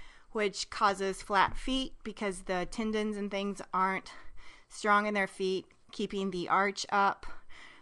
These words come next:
Um, it also causes them to have lots of ear infections, and some researchers think that because their connective tissue isn't as strong as it could, should be,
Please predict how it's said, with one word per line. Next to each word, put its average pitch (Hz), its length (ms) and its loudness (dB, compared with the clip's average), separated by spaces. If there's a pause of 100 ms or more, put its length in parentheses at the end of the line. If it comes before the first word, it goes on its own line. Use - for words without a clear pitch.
(140)
Um, 202 320 4
it 202 80 0
also 202 340 4
causes 196 460 0
them 196 160 -2
to 196 60 -4
have 190 140 0
lots 180 200 -2
of 175 160 -4
ear 233 160 0
infections, 226 720 -2 (500)
and 196 280 -2
some 208 240 -4
researchers 202 640 -4
think 196 400 -2
that 190 300 2 (300)
because 202 540 -2
their 185 180 -2
connective 190 540 -8
tissue 214 420 -2
isn't 202 300 -2
as 190 120 -6
strong 208 320 0
as 214 140 -4
it - 160 -6
could, 202 320 -4
should 208 320 -4
be, 254 300 -2